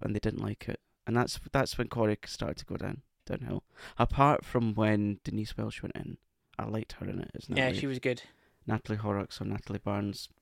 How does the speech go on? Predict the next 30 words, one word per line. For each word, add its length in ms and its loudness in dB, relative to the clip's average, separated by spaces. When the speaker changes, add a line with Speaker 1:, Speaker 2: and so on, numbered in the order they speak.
Speaker 1:
whichever 420 -4
name 180 0
she 120 -6
was 120 -4
Speaker 2:
I 60 6
Speaker 1:
using 140 6
Speaker 2:
li-, 60 0
Speaker 1:
at 20 -
the 40 2
Speaker 2:
I 40 4
Speaker 1:
time. 160 4
Speaker 2:
like, 140 -4
yeah. 240 6
Speaker 1:
And 120 6
we 40 10
still 280 6
don't 260 6
know, 500 6
according 380 -4
to 100 -4
Denise 320 -2
Welch, 320 0
if 440 0
Natalie 440 -2
still 300 -2
owns 180 -4
half 200 -4
the 80 -8
garage. 400 -2
Speaker 2:
Ooh. 720 0